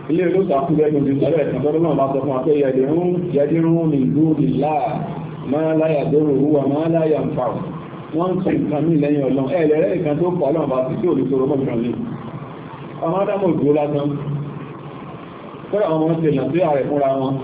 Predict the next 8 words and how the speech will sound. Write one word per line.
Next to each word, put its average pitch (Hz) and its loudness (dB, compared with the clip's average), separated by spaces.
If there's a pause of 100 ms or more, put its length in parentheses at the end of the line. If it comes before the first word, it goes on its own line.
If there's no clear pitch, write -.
(120)
wọ́n 160 0
dúró 135 2
lásán 135 0
o. 120 -2 (1700)
Pàápàá 151 -2
jùlọ 147 2
nílànà 143 2
ẹ̀bọ. 120 0